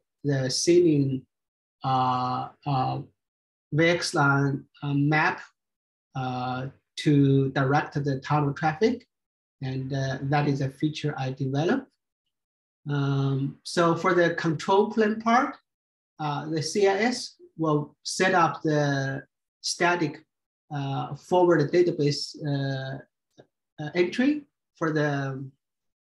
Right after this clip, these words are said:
uh, for the big I P and, uh, for the Selenium, uh, Kubernetes node.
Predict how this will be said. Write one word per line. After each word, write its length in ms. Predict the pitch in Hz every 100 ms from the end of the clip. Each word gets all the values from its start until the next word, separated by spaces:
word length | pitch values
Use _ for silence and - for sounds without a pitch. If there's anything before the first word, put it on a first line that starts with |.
| _ _ - - -
uh, 160 | 151
for 140 | 143 156
the 160 | 147 139
big 160 | 175 160
I 120 | 165
P 300 | 165 214 226
and, 220 | 165 147
uh, 280 | 143 139 131 135 _ _ _ -
for 140 | 160
the 520 | 147 143 143 139 131 -
Selenium, 760 | - - 180 165 147 147 139 - _ _ _ _ - -
uh, 540 | 139 131 131 131 131 135 _ _ _ -
Kubernetes 840 | 170 156 151 151 143 139 135 139 _ _ _ -
node. 340 | 165 202 254